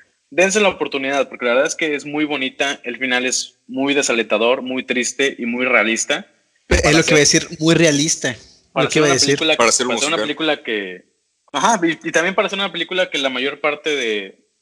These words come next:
Speaker 1: de su historia transcurrió en momentos muy melosos, muy bonitos, muy a-, alentadores, para terminar en un cierre muy abrupto y con un nudo en la garganta. Creo que es una de las películas que más se lo merecía. También vi Moonlight.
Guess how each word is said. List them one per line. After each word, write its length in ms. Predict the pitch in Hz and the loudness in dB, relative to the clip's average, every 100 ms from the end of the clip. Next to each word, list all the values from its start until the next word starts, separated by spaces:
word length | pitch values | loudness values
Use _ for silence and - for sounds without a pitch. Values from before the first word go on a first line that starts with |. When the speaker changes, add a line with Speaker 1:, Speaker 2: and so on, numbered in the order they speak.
| _ | _
Speaker 1:
de 140 | 127 | -8
su 100 | 123 | -6
historia 480 | 117 139 139 151 - - - _ | 0 2 4 2 -2 -16 -20 _
transcurrió 500 | 139 131 - 127 139 | 2 2 0 0 2
en 80 | 156 | 2
momentos 440 | 147 131 127 131 | 0 -2 -2 -6
muy 120 | 135 | -4
melosos, 640 | 139 120 120 127 127 135 123 | -2 2 4 4 4 -2 -4
muy 140 | 135 | -6
bonitos, 800 | 120 113 120 120 127 123 120 - _ _ _ _ | -4 -4 -4 -4 -2 -2 -2 -8 _ _ _ _
muy 300 | 127 139 151 | -2 0 2
a-, 240 | 143 135 - | 2 0 0
alentadores, 960 | 120 117 120 107 107 123 156 - - _ | -2 -2 -4 -4 -2 -2 -2 -8 -16 _
para 180 | 113 110 | -6 -6
terminar 300 | 110 110 120 | -6 -6 -6
en 100 | 127 | -6
un 140 | 127 | -8
cierre 500 | 127 127 123 139 143 _ _ | 0 2 2 -2 -4 _ _
muy 200 | - 120 127 | -4 2 2
abrupto 640 | 117 143 - 185 190 - _ _ _ | 2 -2 -2 -4 -4 -10 _ _ _
y 440 | 120 110 104 - _ | -4 -2 -4 -10 _
con 220 | 117 117 | -4 -2
un 480 | 127 135 135 123 117 | -2 -4 -6 -6 -2
nudo 300 | 135 135 127 | 0 4 4
en 80 | |
la 80 | 110 | 4
garganta. 460 | 101 95 95 92 - | 2 0 -2 -4 -4
Creo 160 | 113 110 | -4 -4
que 60 | |
es 60 | 120 | -6
una 100 | 127 | -4
de 60 | 120 | -6
las 100 | - | -6
películas 360 | 120 123 117 | -6 -4 -2
que 100 | 113 | -2
más 160 | 110 117 | -2 -2
se 60 | |
lo 60 | 127 | -2
merecía. 360 | 113 98 139 - - - - | -4 2 2 2 -10 -18 -6
También 420 | - 143 147 180 170 | 0 0 0 -4 -2
vi 140 | 170 | -6
Moonlight. 520 | 165 160 151 151 208 | -4 -4 -2 -2 -2